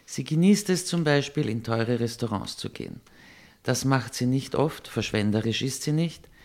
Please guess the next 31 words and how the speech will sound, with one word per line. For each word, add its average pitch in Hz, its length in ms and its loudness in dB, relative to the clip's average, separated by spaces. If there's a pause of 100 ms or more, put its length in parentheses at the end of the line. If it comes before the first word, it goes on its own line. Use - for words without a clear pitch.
(320)
aber 98 260 -2
wenn 139 200 6
sie 107 140 0
es 95 200 -4
tut, - 300 -8
dann 107 240 0
genießt 101 440 -2
sie - 120 -10
es. - 280 -16 (360)
Und 113 180 -2
am 87 100 -2
liebsten 185 420 0
mit 220 180 4
mir. 117 200 0 (680)
Schließlich 196 520 0
bin 135 160 2
ich 117 140 0
ihre 110 240 0
einzige 107 480 -4
Tochter. - 400 -2 (1120)
Doch 220 240 0
wie 196 100 6
gesagt, - 500 -4
ich 156 180 -4
würde 190 200 4
lieber 170 320 0
mit 156 240 0
ihr 139 120 2
am 135 120 -2
Küchentisch 156 520 -2
sitzen 135 440 -6